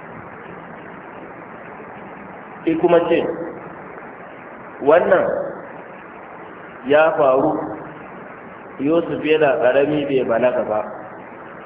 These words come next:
Ya tabbatar da abin da wato Malam Imam Shaukani ce yana yaro. Dan wanda aka jefa a rijiya ba zai iya kakkamawa ya fito ba da ƙuruciya,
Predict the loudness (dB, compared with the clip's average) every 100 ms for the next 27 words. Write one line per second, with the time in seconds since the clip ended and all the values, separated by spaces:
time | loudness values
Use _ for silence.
0 | -16 -16 -18 -16 -10 -2 0 2 2 2
1 | 4 4 4 4 2 4 2 0 -8 -10
2 | -14 -12 0 2 2 2 4 4 4 2
3 | 0 -2 -4 0 2 4 2 -2 -6 -6
4 | -8 -14 -4 0 2 2 2 0 0 -6
5 | -12 -14 -16 -16 -16 -16 -16 -16 -16 -16
6 | -16 -16 -16 -16 -6 2 4 6 6 6
7 | 4 2 4 4 6 4 2 2 4 4
8 | 0 -4 -8 -14 -16 -16 -16 -6 -2 0
9 | 2 2 4 2 4 4 6 6 6 4
10 | 0 4 4 6 2 -2 -4 -2 0 2
11 | 2 0 4